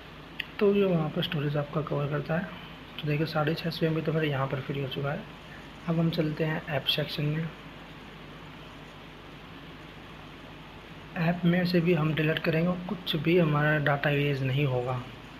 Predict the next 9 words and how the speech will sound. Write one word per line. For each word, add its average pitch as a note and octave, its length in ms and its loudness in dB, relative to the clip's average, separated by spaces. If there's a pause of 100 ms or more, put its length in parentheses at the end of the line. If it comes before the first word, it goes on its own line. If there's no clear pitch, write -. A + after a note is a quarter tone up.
(140)
जी C#3+ 200 0
हाँ, D3 200 2
आपसे D3 260 -2
के D3 100 0
साथ C#3+ 280 0
मेरी C#3 260 0 (720)
ये D3+ 120 2
वादा C3+ 280 0
है, C#3+ 140 -2